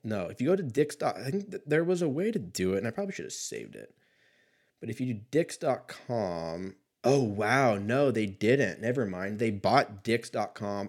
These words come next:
and dicksportinggoods dot com. So if you Google dicks dot com,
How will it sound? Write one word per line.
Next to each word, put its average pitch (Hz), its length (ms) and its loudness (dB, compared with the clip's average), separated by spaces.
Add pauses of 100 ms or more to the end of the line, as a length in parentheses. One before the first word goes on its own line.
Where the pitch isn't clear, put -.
(100)
and 110 320 -2
dicksportinggoods 92 840 -4
dot 82 200 -6
com. 90 240 -10
So 98 180 -2
if 98 100 -4
you 147 120 0
Google 110 800 4
dicks 104 280 -2
dot 92 240 -6
com, 98 420 -6